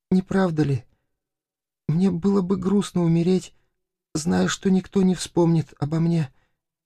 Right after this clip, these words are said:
Иногда я бывала злая. Простите меня,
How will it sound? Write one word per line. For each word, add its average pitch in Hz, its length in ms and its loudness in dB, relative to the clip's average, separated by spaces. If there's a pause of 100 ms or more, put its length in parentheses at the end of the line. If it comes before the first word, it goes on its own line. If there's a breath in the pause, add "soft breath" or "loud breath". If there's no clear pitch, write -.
(420)
Иногда 185 380 0
я 185 160 2
бывала 175 420 0
злая. 165 480 0 (1000)
Простите 185 500 -2
меня, 160 340 2